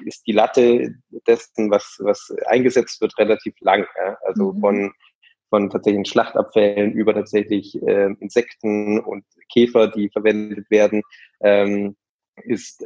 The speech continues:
Speaker 1: eigentlich alles, alles, äh, äh, ähm, äh, ja, in Produkten enthalten, ja. Also
Speaker 2: Wow, Wahnsinn. Und das ist halt auch das Spannende an dem Thema,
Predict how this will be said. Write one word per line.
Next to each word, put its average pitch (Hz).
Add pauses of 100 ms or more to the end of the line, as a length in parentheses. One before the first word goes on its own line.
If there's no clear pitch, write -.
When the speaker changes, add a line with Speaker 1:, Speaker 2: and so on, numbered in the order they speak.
(120)
Speaker 1:
eigentlich 104
alles, 107
alles, 101
äh, -
äh, 95
ähm, 92
äh, 95 (520)
ja, 87 (420)
in 104
Produkten 104
enthalten, 95
ja. 85 (200)
Also -
Speaker 2:
Wow, - (360)
Wahnsinn. 208
Und 214 (160)
das 226
ist 233
halt 220
auch 208
das 208
Spannende 208
an 202
dem 190
Thema, 202